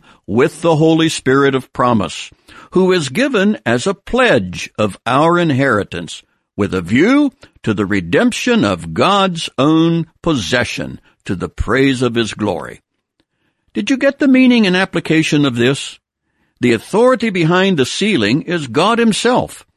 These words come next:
The signet or seal that is applied is none other than the blessed Holy Spirit of promise. Himself, the Spirit,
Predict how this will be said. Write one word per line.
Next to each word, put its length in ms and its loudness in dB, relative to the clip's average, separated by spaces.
The 140 0
signet 520 0
or 200 2
seal 480 0
that 180 2
is 160 -2
applied 560 0
is 380 -2
none 320 0
other 260 2
than 220 0
the 100 0
blessed 540 -2
Holy 300 -2
Spirit 460 0
of 140 -2
promise. 560 -2
Himself, 800 -2
the 100 0
Spirit, 560 -2